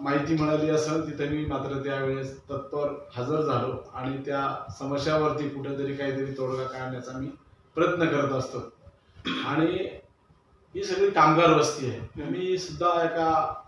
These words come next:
नामांकित कंपनीमध्ये चोवीस वर्ष सर्व्हिस केली आणि ती सर्व्हिस करत असताना ही जी वस्ती आहे, संपूर्णपणे कारखान्यामध्ये काम करणारे सर्व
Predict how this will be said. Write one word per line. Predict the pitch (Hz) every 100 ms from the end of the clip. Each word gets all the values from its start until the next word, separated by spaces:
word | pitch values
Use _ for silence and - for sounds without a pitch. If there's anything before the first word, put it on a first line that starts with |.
| - 143
नामांकित | 143 156 160 165 156
कंपनीमध्ये | 151 147 151 156 151 147
चोवीस | - 151 151 -
वर्ष | 151 -
सर्व्हिस | 139 135 143 180 -
केली | 135 110 110 _ _ _ - _ _ _ _ _ _ -
आणि | 135 139 147
ती | 156
सर्व्हिस | 151 151 160 -
करत | 156 151
असताना | 156 151 156 147 123 107 - - _ _ - - - - -
ही | 151
जी | 175 190
वस्ती | 165 - 165
आहे, | 147 139 143
संपूर्णपणे | - 147 180 185 175 165 151 139 107 - - - - _ - _ _ _ -
कारखान्यामध्ये | 156 160 160 160 156 156
काम | - 151 147
करणारे | 151 147 147 143
सर्व | 135 135 139 139